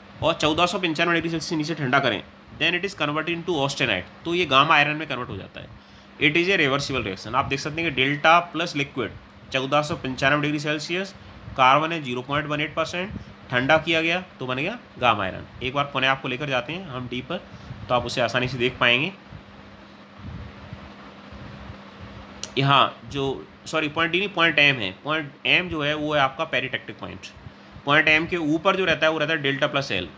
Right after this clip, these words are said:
ये जो तीर है ये कायदे से आना चाहिए था जेडीएम में, डेल्टा प्लस गामा जेडीएम में है। ये diagram हमने बनाया था, तो तीर थोड़ा बड़ा होना चाहिए था। जहाँ तीर लगा हुआ है उस जगह पे आना चाहिए डेल्टा प्लस एल, और एम के नीचे क्या है, गामा, तो ये है पेरिटैक्टिक पॉइंट, और B है यूटैक्टिक पॉइंट।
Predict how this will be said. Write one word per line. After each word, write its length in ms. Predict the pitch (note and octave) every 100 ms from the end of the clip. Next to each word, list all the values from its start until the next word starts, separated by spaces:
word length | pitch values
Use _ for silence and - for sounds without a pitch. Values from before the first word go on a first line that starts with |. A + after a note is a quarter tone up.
| B2+
ये 260 | D3+ E3+
जो 140 | D#3+ E3
तीर 360 | D3 E3+ F#3
है 160 | E3+ F3+
ये 220 | E3+ D#3+
कायदे 340 | D#3 C#3+ D3 D#3+
से 120 | D#3+
आना 140 | C#3+
चाहिए 180 | D3 D3
था 80 | E3
जेडीएम 520 | C#3 C#3 C#3 C#3+ A2+
में, 240 | G#2 F2+
डेल्टा 280 | A#2+ D3 D#3
प्लस 180 | D#3 D#3+
गामा 240 | C3+ C#3
जेडीएम 460 | D#3 C3+ C3+ C#3+ C#3+
में 160 | C#3+ A2
है। 160 | F#2 - - -
ये 100 | C3
diagram 280 | B2+ C#3 C#3
हमने 180 | B2+
बनाया 240 | C#3+ B2 A#2
था, 180 | F3 A3+ -
तो 40 |
तीर 280 | B2+ C#3+ D3 C#3+
थोड़ा 140 | C#3
बड़ा 160 | B2+ C3
होना 160 | B2
चाहिए 180 | A#2+ A2+
था। 160 | D#3+ - - - - - -
जहाँ 560 | B2 C#3 D3 E3 D#3+ - - - -
तीर 180 | F#3 F#3
लगा 180 | D#3
हुआ 200 | D#3 D3+
है 80 | B2
उस 120 | B2+
जगह 140 | D3+ E3+
पे 60 |
आना 120 | D#3 D#3
चाहिए 200 | F3+ D3+
डेल्टा 280 | C#3 C#3+
प्लस 240 | C3+ C#3 A#2+
एल, 160 | F#2 - - - -
और 140 | C3
एम 180 | C3+ D3+
के 100 | F3
नीचे 220 | F3 F3
क्या 120 | E3+
है, 80 | F3
गामा, 380 | C#3+ B2+ B2+ - - -
तो 60 | C#3+
ये 160 | D3+
है 100 | F3
पेरिटैक्टिक 580 | F3+ D3 D3 C#3+ - C#3
पॉइंट, 220 | G#2+ F2+ - -
और 160 | B2 B2
B 100 | D#3+
है 140 | F3+
यूटैक्टिक 540 | F3 E3+ F3 D3+ D#3+ D3
पॉइंट। 220 | G#2 F#2+